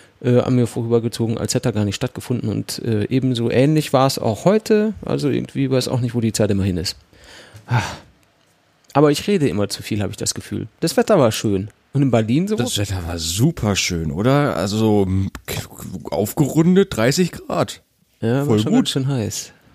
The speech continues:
Speaker 2: Voll gut.
Speaker 1: Ich war mit
Speaker 2: Ja.
Speaker 1: dem Fahrrad unterwegs und, äh, hab mir gedacht, heute Nachmittag, ach, eine Runde mache ich noch. Und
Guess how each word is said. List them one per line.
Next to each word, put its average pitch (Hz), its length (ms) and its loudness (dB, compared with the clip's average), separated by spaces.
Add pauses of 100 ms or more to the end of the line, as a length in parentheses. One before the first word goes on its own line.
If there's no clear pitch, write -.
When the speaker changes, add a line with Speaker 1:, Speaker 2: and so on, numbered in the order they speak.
(340)
Speaker 2:
Voll 104 320 2
gut. 240 400 -2 (480)
Speaker 1:
Ich - 120 -12
war 139 120 4
mit 156 100 2
Speaker 2:
Ja. 160 60 2
Speaker 1:
dem 135 100 2
Fahrrad 156 380 2
unterwegs 110 680 -2
und, 123 460 -4
äh, 117 400 0
hab 120 140 -2
mir 120 100 -2
gedacht, 120 300 -2
heute 117 180 2
Nachmittag, 117 440 0
ach, - 160 -6
eine 123 80 0
Runde 135 240 4
mache 127 220 0
ich - 80 -4
noch. 92 220 -6
Und 92 200 -6